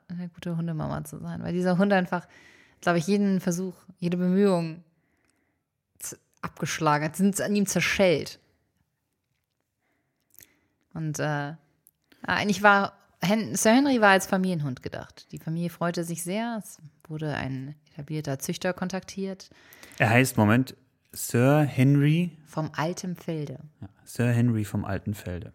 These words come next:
Speaker 1: Korrekt. Und, äh, dann wussten wir dann auch schon, als dann der Tag der Tage gekommen war, wer bekommt einen Hund? Und es wurde im Familienrat, äh, beschlossen und vorgestellt.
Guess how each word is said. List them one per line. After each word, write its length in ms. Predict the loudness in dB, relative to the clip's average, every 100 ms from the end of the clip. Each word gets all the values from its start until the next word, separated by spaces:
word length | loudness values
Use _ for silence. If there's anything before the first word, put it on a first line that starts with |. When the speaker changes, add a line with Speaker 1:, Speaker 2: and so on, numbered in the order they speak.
| -20 -12
Speaker 1:
Korrekt. 460 | -12 -10 -14 -20 -14
Und, 280 | -10 -10 -8
äh, 260 | -8 -8 -10 -18 -20 -20 -20 _
dann 100 | 0
wussten 300 | 4 4 6
wir 80 | 6
dann 160 | 6 6
auch 140 | 4
schon, 260 | 4 4 4
als 180 | 2 2
dann 280 | 2 2 2
der 100 | 0
Tag 340 | 0 -2 -2
der 100 | -2
Tage 360 | 0 0 0 0
gekommen 420 | 0 0 0 0
war, 220 | 0 2
wer 160 | 2 2
bekommt 340 | -2 -6 -8
einen 180 | -8 -8
Hund? 360 | -12 -14 -20 -16
Und 300 | -10 -10 -10
es 280 | -12 -12 -4
wurde 180 | 0 2
im 80 | 0
Familienrat, 720 | 0 0 0 2 2 2 0
äh, 140 | -10 -6
beschlossen 720 | -6 -2 2 2 0 -4 -8
und 240 | -8 -10
vorgestellt. 720 | -10 -8 -8 -8 -8 -6 -6